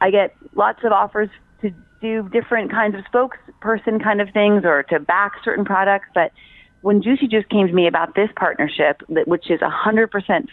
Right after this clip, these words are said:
family time and really promoting, you know, easy ideas and suggestions for parents, because we can talk about all day long how good it is for us, but what parents need is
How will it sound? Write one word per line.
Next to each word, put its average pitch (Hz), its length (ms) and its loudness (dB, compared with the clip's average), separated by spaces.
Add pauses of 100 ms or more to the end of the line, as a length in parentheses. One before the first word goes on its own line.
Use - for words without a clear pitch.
(120)
family 160 340 2
time 147 400 -2 (380)
and 196 260 2 (400)
really 254 480 2
promoting, 185 640 0 (400)
you 294 80 2
know, 247 120 2 (120)
easy 330 340 0 (100)
ideas 190 680 2
and 185 200 -8
suggestions 185 840 -4 (100)
for 160 100 0
parents, - 420 -4
because 294 280 -2
we 381 80 2
can 440 220 -6
talk 240 280 0
about 196 340 0 (280)
all 220 180 2
day 202 160 2
long 165 320 2
how 165 160 0
good 156 240 0
it 170 100 0
is 208 140 4 (100)
for 233 140 2
us, 247 160 0 (440)
but - 120 0
what 285 160 2
parents 285 380 0
need 202 180 -2
is 170 200 0